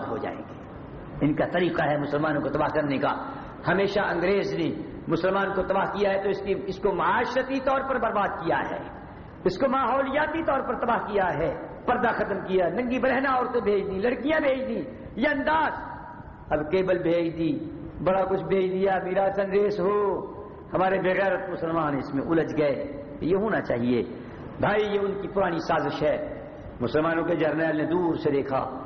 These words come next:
کہ بہت بڑی آزمائش آ رہی ہے۔ "فوجیوں بیٹھ جاؤ، بات سن لو۔" خطبہ ارشاد فرمایا، کہنے لگا، اللہ نے فرمایا ہے، "قل للمؤمنین یغضوا من ابصارہم ویحفظوا فروجہم۔" اپنی نگاہوں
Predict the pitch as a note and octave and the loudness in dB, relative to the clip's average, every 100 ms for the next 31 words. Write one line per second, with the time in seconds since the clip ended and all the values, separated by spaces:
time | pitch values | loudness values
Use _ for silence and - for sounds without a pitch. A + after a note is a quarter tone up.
0 | - - - - A#2+ C#3 C#3 D3+ D#3 C#3+ | -12 -14 -6 -2 0 0 0 2 2 2
1 | D#3 D#3 D3 D3 C#3 C#3 D3 C#3+ C3+ - | 2 0 2 0 2 2 2 2 0 -4
2 | - - - - - - - D#3 F3+ F3+ | -10 -12 -12 -14 -16 -16 -4 0 2 2
3 | G#3 G3+ G3 E3+ F#3 E3 C3 - D#3+ D#3 | 2 2 0 2 2 2 -2 -2 0 0
4 | D#3 D#3 D#3+ D3 E3 C#3+ E3 D#3+ - E3+ | -2 0 0 0 -2 0 2 2 2 0
5 | E3 - D#3 D#3+ E3 D#3+ A#2+ - - - | 0 0 -2 2 2 2 0 -6 -10 -12
6 | - - - - E3 F#3 G3 G#3 G#3 A3+ | -16 -18 -18 0 2 2 2 2 0 0
7 | A3 A#3+ A#3 A#3+ C4+ C4+ C4+ D4 D4 D4+ | 0 0 0 0 2 2 0 0 2 2
8 | E4 D#4+ D#4+ D#4 C#4 C4 - B3 G#3+ G3+ | 2 0 2 2 2 0 0 0 2 0
9 | - G3+ F3 F3 F3+ - - F3+ F3 G3 | 2 2 2 2 0 0 -2 0 0 2
10 | F3 F3+ D#3 F3 - - - - - - | 2 2 2 -2 -6 -10 -14 -16 -4 -2
11 | G3+ G3+ G3+ G#3+ | 0 2 2 2